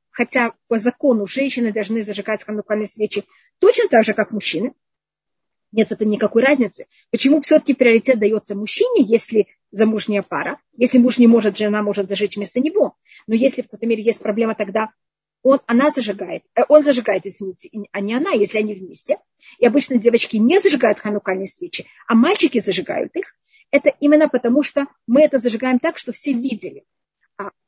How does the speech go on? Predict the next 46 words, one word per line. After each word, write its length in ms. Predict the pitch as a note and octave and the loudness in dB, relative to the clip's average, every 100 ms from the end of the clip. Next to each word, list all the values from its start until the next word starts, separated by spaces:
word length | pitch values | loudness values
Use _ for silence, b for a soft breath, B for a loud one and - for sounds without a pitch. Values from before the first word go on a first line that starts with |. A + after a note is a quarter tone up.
| _ _ _ _ _ _ | _ _ _ _ _ _
в 80 | B3+ | 2
этом 180 | D4+ C4+ | 4 2
есть 160 | D#4+ | 0
какой-то 340 | B3 - - - | -2 0 0 0
акт 200 | F3+ - | -4 -2
немножко 340 | A#3 B3+ - B3 | 0 0 0 2
нескромности. 840 | A#3+ - C#4 B3 F3+ - - - _ | 2 -2 2 2 0 -8 -20 -20 _
Потому 220 | G#3 A3+ B3+ | -10 -6 -6
что 140 | A#3+ | -8
если 200 | A#3+ A3 | -14 -12
девушка 440 | G3+ G#3+ - - - | -10 -12 -14 -20 -20
стоит 320 | _ A#3+ G#3 | _ 0 0
и 40 | |
зажигает 440 | F#3+ G#3 G#3+ A#3+ A#3+ | -4 -4 0 0 0
свечи, 380 | C5 C5+ E4 - _ _ | -2 0 0 -2 _ _
она 180 | A#3 C4+ | -2 -2
в 80 | |
ко-, 140 | - C4 | -4 -2
и 120 | A#3 | 0
она 180 | A#3 B3+ | 2 2
это 140 | B3+ | 0
делает 280 | G#3 A#3+ A#3 | 2 2 2
в 20 | |
таком 240 | A3+ - A#3 | -2 -2 -2
месте, 220 | A3+ G#3 | -2 -6
где 160 | F#3+ G#3 | -8 -6
все 160 | B3 | -4
могут 260 | A3+ A#3 E4 | -4 -8 -12
видеть, 320 | B4+ G#4+ - _ _ | -6 -6 -6 _ _
в 60 | C#4+ | 0
этом 200 | D4+ A#3+ | 2 0
есть, 260 | C4+ - _ _ _ | -2 -8 _ _ _
она 200 | A3+ C4 | -6 -4
привлекает 460 | A#3 G#3 G3+ B3+ | -4 -6 -6 -8
к 40 | - | -10
себе 260 | - G3 | -4 -4
внимание. 520 | G3 G3+ F#3 E3+ G3+ _ _ _ b _ | -2 -8 -10 -16 -20 _ _ _ b _
Поэтому 420 | - D#4 D4+ D4 | -2 2 2 2
мы 140 | B3+ B3+ | -2 -2
предпочитаем, 520 | A3+ A3+ - - C4+ | -4 -8 -8 -6 -6
что 120 | - | -6
это 120 | G3+ | -6
делают 340 | F#3+ G3+ F#3+ F#3+ | -2 -2 -2 -2
мальчики, 480 | C4+ E4+ D4+ C#4+ - | -2 0 -2 -4 -8
а 60 | F#3 | -8
не, 240 | G3 | -8